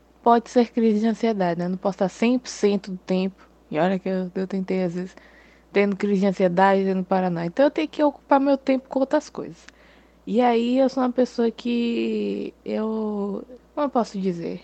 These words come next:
Eu invisto muito nos meus vícios, assim. Não são vícios danosos, né? Não são viciados em, em drogas, nenhum tipo de coisa assim também, não julgo quem é. Mas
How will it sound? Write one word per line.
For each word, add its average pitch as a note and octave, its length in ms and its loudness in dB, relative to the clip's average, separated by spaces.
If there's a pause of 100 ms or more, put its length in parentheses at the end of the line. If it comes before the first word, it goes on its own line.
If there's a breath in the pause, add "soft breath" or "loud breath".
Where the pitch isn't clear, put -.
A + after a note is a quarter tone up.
Eu C#4+ 140 -2
invisto C#4+ 340 6
muito C#4+ 320 4
nos C4+ 120 -2
meus C4 200 6
vícios, F3 420 -2
assim. F3 300 -12 (580 loud breath)
Não E4+ 80 -2
são F4 200 2
vícios C4 680 2
danosos, F#3+ 560 2
né? F3+ 140 -2
Não F3+ 80 0
são F#3 160 -2
viciados F3 440 -4
em, F3 240 -6 (540 soft breath)
em E3+ 180 -2
drogas, F3+ 640 2
nenhum F3+ 180 0
tipo F3+ 180 -6
de F3+ 100 -4
coisa F3+ 240 -6
assim - 140 -12
também, F#3+ 280 0
não G3+ 160 2
julgo F#3 260 -2
quem F#3 260 -4
é. F#3+ 40 -2 (680 soft breath)
Mas G3 1300 4